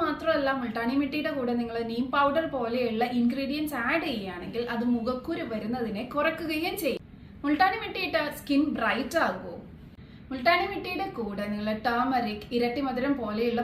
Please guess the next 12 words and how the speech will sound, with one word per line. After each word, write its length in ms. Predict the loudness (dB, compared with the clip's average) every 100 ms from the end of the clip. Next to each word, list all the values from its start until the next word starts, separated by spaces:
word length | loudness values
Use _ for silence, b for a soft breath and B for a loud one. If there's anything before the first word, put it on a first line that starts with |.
| -2
പൊടികൾ 300 | -2 0 0 0
ചേർക്കുകയാണെങ്കിൽ 960 | -2 -4 -4 -4 -2 -4 -6 -8 -6 -6 -8 B B
ഇത് 80 | -2 0
ഫേസ് 260 | -2 -2 -2
പാക്ക് 260 | -2 0 2
ആയിട്ട് 220 | 0 0 -2
ഉപയോഗിക്കുന്ന 520 | -2 0 0 0 -2 -2
സമയത്ത് 360 | -6 -8 -6 -2 0
നമ്മുടെ 220 | 0 -4
സ്കിൻ 180 | -4 -4 -4
സ്മൂത്ത് 340 | -2 0 0 2
ആവാനും 400 | 0 -2 -4 0